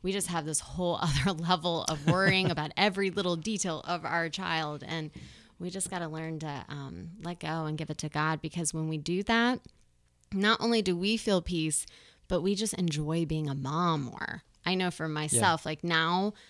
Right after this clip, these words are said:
Speaker 1: I enjoy knowing that Drew's in school, and I enjoy knowing he gets to interact with other people.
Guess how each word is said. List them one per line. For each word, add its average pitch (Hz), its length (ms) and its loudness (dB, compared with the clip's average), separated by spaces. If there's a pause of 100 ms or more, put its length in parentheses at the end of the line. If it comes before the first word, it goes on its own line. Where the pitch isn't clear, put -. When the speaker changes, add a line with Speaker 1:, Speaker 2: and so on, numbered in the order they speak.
(240)
Speaker 1:
I 202 160 0
enjoy 175 1000 0
knowing 165 480 0
that 165 120 -6
Drew's 165 300 -2
in 160 140 -2
school, 156 400 -2
and 160 200 -4
I 156 60 -2
enjoy 165 540 -4
knowing 160 320 -4
he 151 140 -8
gets 160 220 -4
to - 120 -10
interact 156 420 -4
with 156 140 -10
other 151 180 -8
people. 185 680 -4